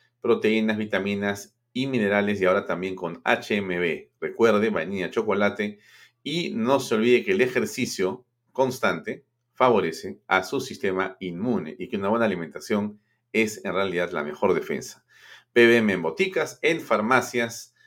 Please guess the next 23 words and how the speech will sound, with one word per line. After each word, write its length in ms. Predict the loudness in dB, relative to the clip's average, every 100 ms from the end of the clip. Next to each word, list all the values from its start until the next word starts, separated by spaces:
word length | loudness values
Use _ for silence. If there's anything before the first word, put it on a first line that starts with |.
| _ _ _ _
y 160 | -8
también 580 | -2 -2 2 0 0 -6 _ _
lo 220 | -4 -2
puede 220 | 2 2
encontrar 580 | 0 -4 -2 2 2 0
a 140 | -4 -2
través 180 | -2
de 80 | -2
la 180 | -4 0
página 400 | -2 -2 -8 -6
web 320 | -4 -2 -4 -6
do-, 400 | -18 -2 -2 -2
de 160 | -8 -6
la 100 | -4
página 300 | -4 -2 0
web 260 | 0 2
P 100 | 0
B 140 | 2 0
M 80 | 0
plus 240 | 0 -2
punto 400 | 0 -4 2 4
P 260 | 6 4 2
E, 160 | -2